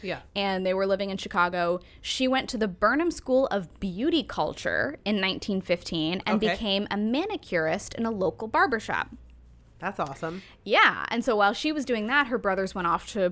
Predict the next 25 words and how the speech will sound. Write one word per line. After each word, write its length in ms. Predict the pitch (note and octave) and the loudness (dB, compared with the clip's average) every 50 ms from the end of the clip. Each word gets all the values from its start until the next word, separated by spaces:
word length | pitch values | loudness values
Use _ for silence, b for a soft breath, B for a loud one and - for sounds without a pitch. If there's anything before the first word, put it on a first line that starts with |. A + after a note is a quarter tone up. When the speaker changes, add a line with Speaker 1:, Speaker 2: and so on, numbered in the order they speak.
| - - | 0 -8
Speaker 2:
war 560 | G3+ F#3 G3 B3 C4+ G3 - - - G#3 - _ - | -4 2 4 4 4 2 0 -4 -8 -10 -10 _ -4
in 180 | - G#3 F#3+ | -2 -2 0
World 180 | F3 E3+ E3+ E3 | 0 0 0 0
War 160 | E3+ E3+ D#3+ | 0 -2 0
One. 440 | E3 F3+ - - - - F#3+ E3+ C#3+ - | 0 0 0 -2 -4 -8 -10 -12 -12 -14
Speaker 1:
Mm-hmm. 200 | D#3 C#3+ C#3+ D#3 E3 B B B B - - - | -14 -12 -12 -12 -14 B B B B -18 -8 -4
Speaker 2:
And, 640 | G#3 G#3 G#3 G3+ G3 G3 G3 G3 F#3+ F#3+ F#3+ F#3 - _ - | -2 0 0 2 2 0 0 0 -2 -2 -4 -6 -8 _ 0
uh, 460 | G3 F#3+ F#3+ F#3 F#3 F#3 F3+ F#3 - - - | 2 4 4 4 2 2 0 -2 -2 -4 -8
when 220 | - G#3 G#3 G#3 | -4 -2 -2 0
they 160 | A3 G#3+ G#3+ G#3+ | 0 0 0 -2
came 480 | G#3+ - A#3+ A3 G#3+ G#3+ G#3+ G#3+ G#3+ | -2 -4 -2 0 0 0 0 0 -2
home, 440 | - - - - A#3+ B3 B3+ B3 A3+ | -4 -6 -2 2 4 4 4 4 0
when 120 | G3+ G3 | -2 -4
soldiers 500 | F#3+ - G#3 F#3+ G#3 G#3+ A3+ A3+ G#3+ G#3 | -4 -4 -2 0 0 2 2 2 0 0
were 80 | - G#3+ | -4 -6
coming 360 | F#3+ - A#3 G#3 G3+ F#3+ F#3+ | -4 -2 -2 -2 0 -2 -4
home, 760 | F#3+ - - - - D#4 F4+ E4 C4 G#3 G3 F#3+ G3 G#3 G#3 B B B B B B B B _ | -6 -8 -8 0 0 2 2 2 0 0 -2 -4 -6 -6 -8 B B B B B B B B _
it 140 | - A3+ - | 0 0 2
was 240 | A#3 A3+ A3 G3 | 2 0 0 0
the 80 | G3 G#3+ | 0 0
wild 460 | G#3+ G3 G3+ G3 A3 A#3+ C4 C4 B3 | 0 2 2 4 4 4 2 2 -2
tales 420 | - - A#3 A3 A3 A3+ A3 G#3+ G3+ | -2 0 2 4 4 4 2 0 -2
of 100 | F#3+ - | -6 -8
flying 640 | - - - G#3+ A#3 E4 C#5+ D5 G#4 C#4 A#3 F#3+ | -8 -6 -2 0 0 2 0 0 0 0 0 0
exploits 840 | F3+ D#3+ - - - - F3+ E3+ D#3+ D#3 E3 G#3+ B3+ - - - | -2 -2 -4 -8 -12 -4 -2 0 2 2 2 0 0 -4 -12 -12